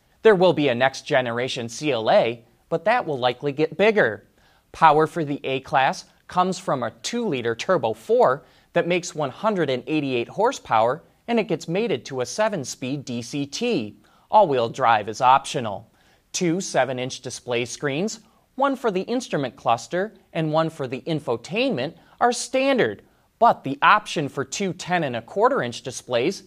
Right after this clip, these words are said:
is also available as well. The new A-Class goes on sale in the U S later this year, but so far, no pricing. And speaking of Mercedes,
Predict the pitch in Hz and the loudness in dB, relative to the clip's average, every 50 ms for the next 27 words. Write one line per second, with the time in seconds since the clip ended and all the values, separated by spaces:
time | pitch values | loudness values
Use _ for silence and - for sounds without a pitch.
0 | _ - - 240 226 - - 190 185 180 175 - 143 120 120 113 110 113 110 110 | _ -4 -2 -2 0 2 4 4 4 4 4 0 -2 -2 -2 -2 -2 -2 -2 -2
1 | 117 117 135 139 147 156 156 151 151 143 135 123 110 98 104 - _ _ _ _ | -2 -2 0 0 0 0 0 2 4 6 6 6 6 4 0 -6 _ _ _ _
2 | _ _ _ _ _ - 151 151 151 143 - - 135 143 139 - - 147 127 127 | _ _ _ _ _ -2 0 0 0 0 0 0 0 -2 -2 0 0 2 2 2
3 | 131 - - 139 139 131 139 120 117 117 117 - 165 151 143 147 147 131 120 117 | 2 0 0 -2 0 0 0 -2 -2 -4 -4 -2 0 2 2 2 2 0 -2 -2
4 | 117 113 120 135 127 120 123 120 - 131 139 135 131 120 117 101 117 113 - - | -4 -6 -4 -2 0 0 0 0 -2 -2 -2 0 0 0 -2 -4 -4 -6 -6 -2
5 | 240 240 156 127 - - - _ _ _ _ _ _ _ - 147 - - 185 165 | 0 2 2 2 0 -2 -8 _ _ _ _ _ _ _ -8 -8 -6 -2 -2 -2
6 | 135 123 - - 233 170 117 104 110 117 123 127 - - 156 120 117 120 - - | -2 0 0 2 2 4 4 2 0 -2 -4 -6 -2 0 0 0 2 0 -2 -6
7 | 127 110 104 101 101 104 - _ _ _ _ _ _ _ _ 269 269 240 - - | -6 -6 -8 -10 -14 -18 -20 _ _ _ _ _ _ _ _ -2 -2 0 0 0
8 | 311 - 262 214 196 196 170 165 151 135 - - 220 247 269 240 147 117 101 110 | -2 0 0 2 4 2 2 2 0 -6 0 2 2 4 4 2 0 -2 -6 -8
9 | - - | -12 -14